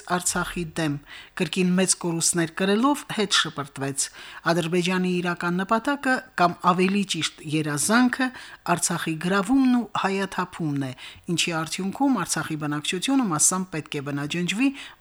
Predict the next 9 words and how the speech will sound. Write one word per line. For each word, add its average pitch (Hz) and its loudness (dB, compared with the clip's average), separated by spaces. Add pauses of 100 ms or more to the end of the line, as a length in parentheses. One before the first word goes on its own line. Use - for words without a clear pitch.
մասամբ 165 4 (220)
բռնագաղթի։ 147 0 (800)
Այսօր 262 2 (240)
երկու 190 0
հազար 214 2
տասնվեց 226 0
թվականի 185 2 (160)
ապրիլի 180 0
քսանչորսին 170 2